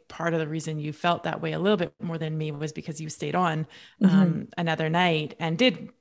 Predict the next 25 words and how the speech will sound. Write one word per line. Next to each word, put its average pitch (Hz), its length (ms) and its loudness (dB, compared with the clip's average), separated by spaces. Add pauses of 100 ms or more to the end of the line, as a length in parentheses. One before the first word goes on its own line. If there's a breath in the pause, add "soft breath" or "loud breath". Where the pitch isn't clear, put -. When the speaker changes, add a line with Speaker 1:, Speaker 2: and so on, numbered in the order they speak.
(160)
Speaker 1:
go 165 260 4
and 160 120 0
do 151 180 -2
probably 160 340 -2
what - 160 -6
we 156 100 -6
would 147 160 -8
classify 147 480 -8
more 143 220 -6
as 151 160 -6
work, - 320 -8
right? 156 180 -4
You 151 140 -4
went 156 180 -2
and 151 320 -4
did 160 160 -2
about 147 220 -10
four 151 200 -8
hours 147 380 -8
of 139 240 -10 (360 loud breath)
computer 165 520 -2
work, 151 260 -6
getting 151 300 -6
some 151 220 -8
stuff, - 440 -8